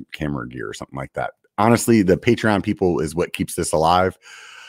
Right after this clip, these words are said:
I was thinking by now I'd be, like, rolling in the sponsorships, like, just, like, throwing money around, but apparently that's not the case.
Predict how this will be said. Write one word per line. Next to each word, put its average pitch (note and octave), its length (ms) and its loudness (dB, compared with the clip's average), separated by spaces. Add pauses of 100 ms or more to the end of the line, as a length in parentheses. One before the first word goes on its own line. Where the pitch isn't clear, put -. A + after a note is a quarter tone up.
(320)
I C3 80 8
was C#3 160 8
thinking C3 280 6
by A#2 160 6
now A#2 260 6
I'd A2 100 4
be, G#2+ 120 6
like, F2 180 4
rolling A#2 440 6
in A2+ 120 0
the G#2+ 60 0
sponsorships, A2 840 -4
like, F2 140 -2
just, - 220 -10
like, F2 180 -8
throwing G2 400 -2
money G2 240 -6
around, F#2+ 460 -6
but D#2+ 160 -4
apparently D#3+ 360 -6
that's C#3+ 220 -4
not C#3 140 -6
the - 60 -20
case. - 360 -8